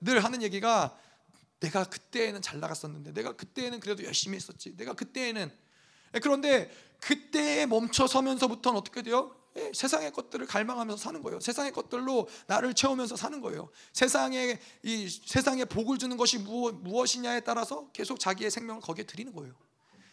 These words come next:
예, 그것이 바로 이 움직이는 신 여호와, 영원한 생명 되신 그분을 받아들이지 않는 순간에 우리 안에서 역사되는 일이라는 것이죠. 자, 그런데 이 반대로 내 안에서, 마찬가지로 내 안에서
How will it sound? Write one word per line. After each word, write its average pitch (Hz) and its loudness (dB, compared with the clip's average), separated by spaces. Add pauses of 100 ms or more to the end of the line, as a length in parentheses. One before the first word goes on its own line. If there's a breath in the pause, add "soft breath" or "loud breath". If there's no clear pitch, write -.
(240 soft breath)
예, 131 -4
그것이 247 2
바로 226 4
이 139 -4 (300 loud breath)
움직이는 233 -4
신 226 -2
여호와, 190 0
영원한 240 2
생명 240 -6
되신 220 -4
그분을 208 -6 (480 soft breath)
받아들이지 208 -2
않는 208 -2
순간에 208 -6
우리 175 -4
안에서 170 -10
역사되는 156 -8 (280)
일이라는 170 -4
것이죠. 127 -8 (1600 loud breath)
자, 254 6
그런데 269 4
이 254 4
반대로 247 0
내 269 4
안에서, 269 4
마찬가지로 214 2
내 208 10
안에서 294 4